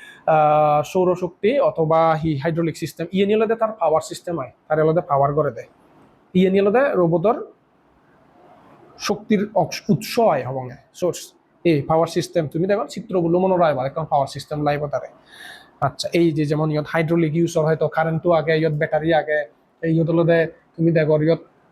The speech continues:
হাইড্রোলিক পাম্প ইউজ করে দন, জাতি হলে দেয় অল্প পরিমাণ হাম ঘুরিলে তে বর বর হিচু গ্রিপ ঘুরি পারে, দূরি পারে, আলগে পারে।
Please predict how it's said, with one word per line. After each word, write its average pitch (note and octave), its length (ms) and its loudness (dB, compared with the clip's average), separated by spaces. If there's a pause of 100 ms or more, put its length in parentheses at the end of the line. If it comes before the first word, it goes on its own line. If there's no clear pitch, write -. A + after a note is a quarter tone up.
(220)
হাইড্রোলিক F3 400 2
পাম্প E3 220 2
ইউজ F3 180 0
করে F3+ 200 2
দন, D#3 120 0 (240)
জাতি D3 200 -4
হলে E3+ 180 4
দেয় G#3 140 2 (260)
অল্প A3+ 160 2 (120)
পরিমাণ G#3+ 300 2
হাম G3+ 180 0
ঘুরিলে F#3 280 2
তে G3 60 2 (480)
বর E3 220 4
বর D#3+ 180 2
হিচু D#3 160 -6 (100)
গ্রিপ E3 260 2
ঘুরি E3+ 180 2
পারে, E3+ 120 2 (100)
দূরি F3 220 2
পারে, F3 180 2
আলগে E3 240 -2
পারে। D3+ 140 -6